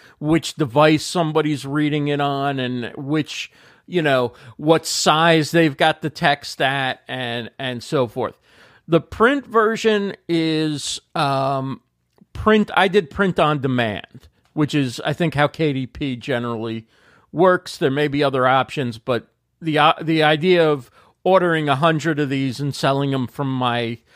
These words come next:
home, <laughs> you know, going to bookstores, "Hey, you want,"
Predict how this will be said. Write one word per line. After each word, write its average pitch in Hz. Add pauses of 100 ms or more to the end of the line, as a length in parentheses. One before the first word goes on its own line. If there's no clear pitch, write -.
(160)
home, 160 (380)
<laughs> -
you 196
know, 147
going 160
to 160
bookstores, 143
"Hey, 277
you 156
want," 180